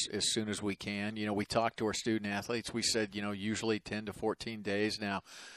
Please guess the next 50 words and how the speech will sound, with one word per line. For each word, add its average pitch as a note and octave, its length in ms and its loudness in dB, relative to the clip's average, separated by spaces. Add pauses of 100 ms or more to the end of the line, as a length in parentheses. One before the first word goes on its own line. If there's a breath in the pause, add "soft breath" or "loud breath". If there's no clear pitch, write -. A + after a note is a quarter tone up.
(160 loud breath)
you A#2 120 0
know, G2+ 180 4
there, G2+ 240 4
it's, - 400 -2
it's - 160 0
a G#2+ 60 2
little G#2+ 240 4
fluid A2+ 420 6
because, G#2 640 2
you A2 100 -2
know, F#2 160 -2
candidates G#2 600 0
that, F#2+ 220 2 (100)
that G2 140 2
are F#2 80 0
still G2+ 240 0
playing, G2+ 500 -2
and, F2+ 200 -6 (380 soft breath)
and F#2+ 140 -4
so G2+ 160 2
how G2+ 240 2
do G#2+ 80 0
you, G2 220 2 (220)
how G#2+ 180 -2
do G#2 60 -2
you, F#2+ 300 -2
you G#2+ 120 -6
know, F#2+ 100 -2
work F#2+ 320 -2
with G2 160 0
that G2+ 340 2
and, F2+ 220 -6 (400 loud breath)
and, F#2 400 -6
you G2+ 80 -4
know, F#2+ 120 -2
the E2+ 100 -8
particularly F#2+ 680 -4
ti-, G#2 140 -2 (100)
uh, F#2 220 -4
particular G2+ 560 -4
timing G#2 460 -2
of F#2+ 140 -2
that. G2 280 2
So, G2 240 6
but, F#2+ 320 0
uh, G2 200 6 (600 loud breath)
you A#2+ 140 4
know, A2+ 80 10
I, A2+ 300 10
I, B2 40 4